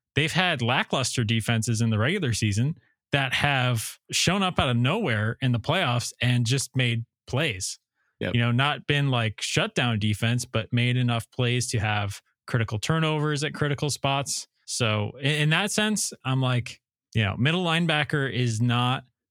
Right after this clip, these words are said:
Speaker 1: the most high valued position on a team. It's, it's quarterback. If this was Josh that we were trying to replace, it'd be an entirely
Speaker 2: Ugh.
Speaker 1: different, different thing. But
Speaker 2: We lived a lot with that. We don't need to talk about that.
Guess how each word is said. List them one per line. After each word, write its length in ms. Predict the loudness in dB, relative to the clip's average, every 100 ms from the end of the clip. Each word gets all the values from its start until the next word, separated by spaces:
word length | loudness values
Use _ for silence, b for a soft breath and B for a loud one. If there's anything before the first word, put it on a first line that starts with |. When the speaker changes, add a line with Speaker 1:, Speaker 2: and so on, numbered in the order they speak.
| _ _ _ -2
Speaker 1:
the 80 | 0
most 300 | 2 0 0
high 180 | 0 2
valued 400 | 2 2 0 0
position 360 | -2 0 2
on 120 | 2
a 60 | 0
team. 320 | 0 -2 -2
It's, 160 | -6 -8
it's 220 | -4 -6
quarterback. 580 | -2 -2 -2 -4 -6 -2
If 140 | -2 0
this 200 | -2 0
was 200 | 0 0
Josh 360 | 2 2 0
that 100 | 0 -2
we 60 |
were 100 | -2
trying 240 | 0 0 0
to 40 |
replace, 380 | -2 -2 -2 0
it'd 160 | 0 0
be 120 | 2
an 120 | 2
entirely 880 | 2 -2 -2 -2 0 0 0 0 -2 _ _ _ -2
Speaker 2:
Ugh. 240 | 0 0 0
Speaker 1:
different, 540 | 0 0 0 0 0 -6 _ _ _ _
different 360 | -2 0 0 0
thing. 280 | 0 -2 -6 -4
But 220 | 2 4
Speaker 2:
We 140 | 4
lived 300 | 4 2 2
a 80 | 2
lot 300 | 4 2 2
with 140 | 0 0
that. 280 | 0 2 0
We 100 | 0
don't 160 | 0
need 160 | 0 -2
to 80 | -2
talk 260 | -2 -2
about 240 | -2 -2 -2
that. 320 | -2 -2